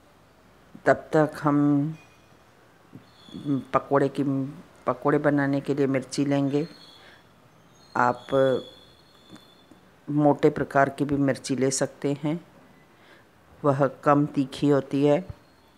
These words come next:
और आसानी से बाज़ार में मिलती है। इसे हम बीच में से चीरा देकर इसमें हम नमक, आमचूर या चाट मसाला,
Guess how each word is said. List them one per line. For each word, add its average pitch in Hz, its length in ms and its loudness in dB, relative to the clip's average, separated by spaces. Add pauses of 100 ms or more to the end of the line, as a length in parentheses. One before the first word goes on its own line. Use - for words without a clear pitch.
(680)
और 123 120 -2
आसानी 139 440 2
से 139 160 -2
बाज़ार 139 420 0
में 135 140 -2
मिलती 131 500 -4
है। 160 200 -6 (2000)
इसे 143 280 4
हम 139 300 2
बीच 139 320 -2
में 139 120 0
से 135 180 -2
चीरा 131 420 0
देकर 131 500 0 (600)
इसमें 139 320 -2
हम 139 400 -4 (2000)
नमक, 135 680 2 (360)
आमचूर 135 640 -2
या 127 160 -2
चाट 131 340 2
मसाला, 135 640 0